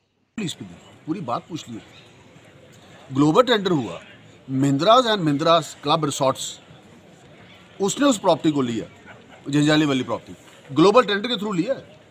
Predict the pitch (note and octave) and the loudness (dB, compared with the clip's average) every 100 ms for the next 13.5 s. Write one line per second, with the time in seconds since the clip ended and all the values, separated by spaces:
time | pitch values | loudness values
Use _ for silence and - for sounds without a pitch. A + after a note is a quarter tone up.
0 | - - - - - - D3+ D3 A3+ F3 | -20 -20 -20 -20 -20 -8 -2 0 0 0
1 | G3 G#3+ D#3+ D3+ C4+ B3+ A3 F#3 D#3+ D3 | 0 0 -2 0 0 2 0 -2 -2 -2
2 | D#3 C#3+ A#2+ B2 B2+ A2 G#2 G2 - - | -2 -2 -6 -8 -8 -8 -10 -12 -16 -20
3 | - - - - - - E3+ E3 E3+ F3+ | -20 -20 -20 -20 -16 -4 -2 2 2 2
4 | G#3+ G3 - - - C3+ C#3 - C#3 F#3+ | 0 -2 -8 -20 -4 -2 -2 0 4 4
5 | A3 F#3+ G3 E3 D#3 F3 F3+ E3 F3 F3 | 4 2 0 0 -2 0 -2 -2 -2 -4
6 | D3+ - C#3+ C#3+ B2+ D3+ F3 F#3 G3+ G3 | -4 -10 -8 -4 0 2 2 0 -4 -12
7 | - - - A#2+ C3+ F#3+ C#3+ A#2+ E3 F#3 | -16 -20 -12 -6 0 0 0 0 0 0
8 | C#3+ D3 E3 - F3 E3+ D#3 D#3 G3+ D#3+ | -2 -2 -2 0 0 0 -4 -4 -4 -6
9 | D#3+ F#3+ F#3+ G#3+ - - - - A2 - | -6 -4 -4 -6 -8 -20 -20 -16 -16 -10
10 | D3+ C3 G2 - D3+ C#3+ - F3+ G#3+ C4 | -6 -6 -8 -10 -8 -6 -2 2 4 2
11 | G#3+ F3 E3+ - D#3+ A3+ A3 - - - | 0 -4 -4 -2 0 2 0 -6 -12 -14
12 | - C#3+ C#3+ E3 F#3+ - - - - D#3+ | -2 -2 0 -2 -2 -8 -18 -20 -4 2
13 | F3+ F3 C#3+ C#3 | 2 4 4 2